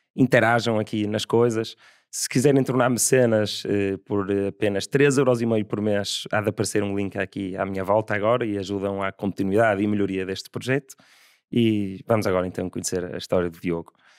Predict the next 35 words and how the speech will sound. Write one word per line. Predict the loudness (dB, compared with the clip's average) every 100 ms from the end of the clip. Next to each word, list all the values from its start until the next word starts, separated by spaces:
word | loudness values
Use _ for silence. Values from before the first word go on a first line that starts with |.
| _ _ _ -4
Hum, | -2 -2 -4 -6 -10 -4
ah | 0 4
não, | 4 4
falta-me | 2 0 0
uma | 2
coisa. | 2 2 0 -10 _ _ -8 0
Tenho | 4
que | 4
agradecer | 4 4
aos | 4 2
mecenas, | 0 2 2 2 -4 -12 -18 _
novos | 0 4 4 2
mecenas: | -2 0 2 2
Jorge | 4 4 4
Silva, | 4 4 4 2
Tomás | 2 2 4
Martins, | 2 2 2 2 2 -2
Rafael | -4 -2 2 2
Correia, | 2 0 2 4 2 -2 -8 _ _ _
Pedro | 2 4 2
Mesquita, | 0 0 2 2 2 2
Vasco | 2 0 -4
Ferreira, | 0 2 2
Afonso | -2 0 0 0
Borges, | 2 2 0 -6 -18 _ _
Mariana | 2 6 6 4
Assis | 0 -2 -2 -2 -4 -10 _ _
e | -2
Sónia | 2 4 4 4 4 2
Aires, | 0 -2 -8 -12 _
que | -2
foi | 2 4 2
a |
mecenas | 0 0 2 2 0 -4
que | -2 0 -2